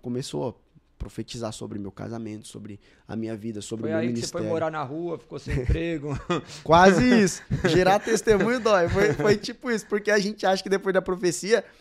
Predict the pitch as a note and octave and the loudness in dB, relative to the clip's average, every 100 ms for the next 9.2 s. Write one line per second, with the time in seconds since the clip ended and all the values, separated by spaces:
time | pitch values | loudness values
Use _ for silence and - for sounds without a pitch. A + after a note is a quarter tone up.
0 | _ - E3 F3 G3+ G#3 E3+ G3+ G#3+ G#3 | _ -2 2 2 0 -2 -6 -4 -2 0
1 | G#3+ - G3 F3+ G#3 F#3+ F#3+ A#3+ A3 G3 | -2 -2 -2 0 0 -2 -4 -4 -4 -4
2 | E3+ - _ _ _ - F#3+ G3+ G#3 G#3 | -6 -10 _ _ _ -8 -6 -2 -2 -2
3 | B2+ D3 D#3+ D#3+ E3+ E3+ - E3+ F3 E3+ | -4 -4 -4 -4 -4 -6 -6 -10 -10 -12
4 | - D3+ F3+ _ - - - D#3+ F#3 F3+ | -10 -10 -10 _ -20 -18 -4 -4 -2 -4
5 | D3+ C#3+ C3+ E3+ E3+ - D3 B2+ D3 D#3+ | -4 -4 -4 -6 -10 -12 -10 -10 -10 -10
6 | D#3+ C3+ D3 A#2+ - _ _ _ _ _ | -10 -8 -8 -8 -12 _ _ _ _ _
7 | - C#3+ C3+ C#3 C3 - - D3+ A#2 - | -12 -6 -4 -4 -6 -10 -4 -2 -2 -8
8 | _ C3 D#3 D3 D3 F#3 C3 - _ - | _ -8 -8 -6 -4 -4 -8 -16 _ -14
9 | E2+ D#2 | -12 -12